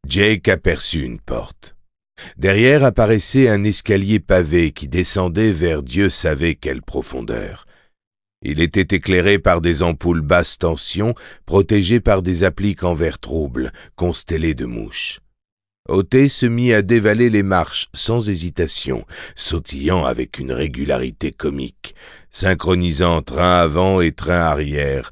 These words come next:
en une sorte de petit bondissement.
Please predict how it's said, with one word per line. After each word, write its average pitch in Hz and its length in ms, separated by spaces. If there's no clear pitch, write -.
en 87 180
une 90 140
sorte - 420
de 82 160
petit 85 420
bondissement. 60 880